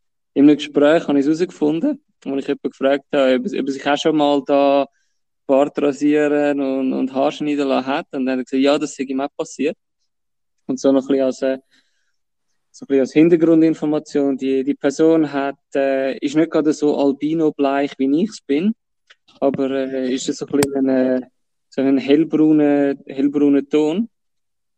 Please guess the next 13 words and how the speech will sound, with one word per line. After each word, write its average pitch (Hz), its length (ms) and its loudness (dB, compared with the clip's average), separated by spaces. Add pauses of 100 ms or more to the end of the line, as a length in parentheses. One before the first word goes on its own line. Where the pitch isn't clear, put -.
(100)
Und 131 260 -6
die, 139 200 2
die 139 160 -2
Person 143 320 0
hat 135 80 -2
mir 131 80 -6
dann 131 120 -2
gesagt, 135 420 -2
gehabt, 139 300 2 (420)
ja, 139 400 4
bei - 260 -2
ihr 156 200 8
hebt 160 220 -2